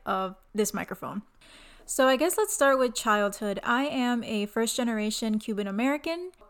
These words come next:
I was born and raised in Miami, Florida. Both of my parents were born in Cuba,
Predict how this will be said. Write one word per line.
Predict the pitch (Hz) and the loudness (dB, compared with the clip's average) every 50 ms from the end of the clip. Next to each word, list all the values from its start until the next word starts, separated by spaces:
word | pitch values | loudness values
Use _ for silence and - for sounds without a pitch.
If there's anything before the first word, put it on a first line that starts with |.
| _ - | _ -8
I | 214 202 196 196 196 196 202 196 202 202 196 190 214 - _ _ _ - | -6 -4 -4 -4 -4 -4 -4 -2 -2 -4 -4 -6 -8 -12 _ _ _ -10
was | 233 214 196 | -6 -6 -6
born | 185 - 240 269 294 | -2 2 2 2 4
and | 285 269 | 4 2
raised | 247 233 233 226 233 | 2 2 2 2 2
in | 226 208 | 2 0
Miami, | 202 196 196 190 185 190 190 | 0 0 -2 -4 -4 -6 -6
Florida. | - - - 214 220 226 226 262 285 311 - - _ _ _ _ _ _ _ | -8 -4 0 2 2 2 2 2 0 -2 -4 -10 _ _ _ _ _ _ _
Both | - 254 269 277 | -2 0 0 0
of | 330 320 | 0 -2
my | 294 262 | -2 0
parents | 247 247 240 233 226 226 226 226 - - - | 0 0 0 2 2 0 0 -2 -4 -6 -2
were | 226 226 226 | 2 2 2
born | 214 214 226 220 208 | 4 4 2 2 2
in | 208 208 214 | 2 0 -2
Cuba, | - - 262 254 262 254 247 | 0 0 2 4 4 4 4